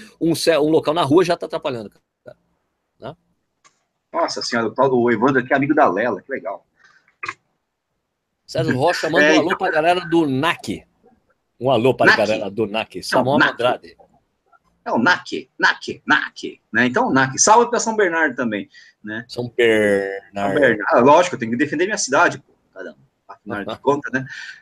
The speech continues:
Speaker 2: É, o negócio é o seguinte. Ô, Sérgio, é o seguinte, o pessoal tá perguntando aqui se vai rolar sorteio aí de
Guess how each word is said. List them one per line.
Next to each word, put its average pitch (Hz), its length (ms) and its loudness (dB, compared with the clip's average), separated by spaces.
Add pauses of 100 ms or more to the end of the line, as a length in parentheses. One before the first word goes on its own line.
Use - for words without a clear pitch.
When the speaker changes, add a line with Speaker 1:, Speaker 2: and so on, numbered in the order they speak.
(260)
Speaker 2:
É, 113 200 2
o 131 100 2
negócio 127 280 2
é - 0 -
o - 20 -8
seguinte. 110 320 -6
Ô, 208 160 6
Sérgio, 247 260 4
é 262 60 8
o - 20 6
seguinte, 214 420 -4
o - 60 -10
pessoal 254 220 0
tá 262 80 0
perguntando 156 340 0
aqui 143 180 -12
se - 140 -10
vai 190 140 -2
rolar 165 640 -4
sorteio 120 840 -2
aí 120 260 -2
de 87 380 -20